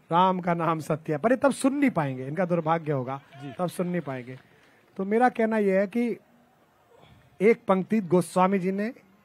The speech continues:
Speaker 1: उन सब के बारे में लिख दी है, दो पंक्तियां।
Speaker 2: जी।
Speaker 1: एक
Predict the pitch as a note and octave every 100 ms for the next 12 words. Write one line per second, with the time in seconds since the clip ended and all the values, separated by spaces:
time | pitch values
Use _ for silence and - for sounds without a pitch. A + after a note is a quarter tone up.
0 | _ G#3+ A3+ - F#3+ - F#3 D3 D#3 A3
1 | G#3 D#3 B2+ A#2+ G2+ - _ _ E3+ A#3
2 | G#3 F3 C3+ C3+ A2+ _ _ - C#3 D#3+
3 | A2+ _ _ _ _ _ _ _ _ F#3
4 | G3+